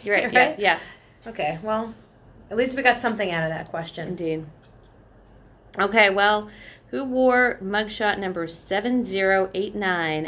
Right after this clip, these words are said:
Speaker 1: after his nineteen fifty-six arrest during the Monterey bus boycott?
Speaker 2: The Monterey bus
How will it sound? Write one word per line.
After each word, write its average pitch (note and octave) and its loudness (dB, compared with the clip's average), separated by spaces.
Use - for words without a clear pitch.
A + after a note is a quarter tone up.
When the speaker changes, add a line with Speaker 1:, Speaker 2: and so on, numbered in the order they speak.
Speaker 1:
after - -6
his F3+ -4
nineteen A#3+ -2
fifty-six B3 -6
arrest G#3 0
during F3+ 0
the E3 -2
Monterey G#3 2
bus F#3 0
boycott? - -4
Speaker 2:
The F3+ -4
Monterey A#3 -2
bus A3 -4